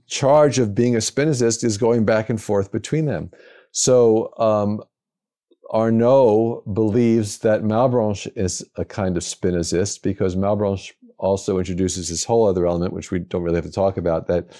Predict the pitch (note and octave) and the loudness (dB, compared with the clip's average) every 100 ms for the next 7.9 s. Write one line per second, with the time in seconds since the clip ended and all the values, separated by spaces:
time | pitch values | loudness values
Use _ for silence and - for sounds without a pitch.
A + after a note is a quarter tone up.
0 | - - - G#2 A2+ B2+ C3 G#2+ F2+ F#2 | -20 -20 -6 0 2 2 2 2 0 -4
1 | - _ _ _ - G#2+ G2 F2+ - - | -14 _ _ _ -2 2 2 0 -4 -4
2 | G#2 G2+ G2 G#2+ G2 F#2+ F#2+ G2 G2+ G2+ | 0 2 2 2 2 0 -2 -4 -2 -4
3 | - F2 F#2+ E2+ E2+ G2+ G2+ E2 F2 - | -4 -2 0 0 0 0 2 2 0 -6
4 | _ _ _ _ G2+ G2 A2 G2 - B2+ | _ _ _ _ -6 -2 -2 -2 0 0
5 | A2+ G#2+ G2+ G2+ G2+ A2 F#2+ F#2+ F2+ - | 0 0 0 2 0 0 -2 -2 -6 -4
6 | G2+ G2 B2 B2+ - F#2 E2 G2 F2+ F#2+ | -2 2 2 0 -2 0 0 0 -2 -2
7 | F#2+ F2 E2+ F2+ F2+ F2 E2+ - | -4 -4 -2 0 0 -2 -6 -10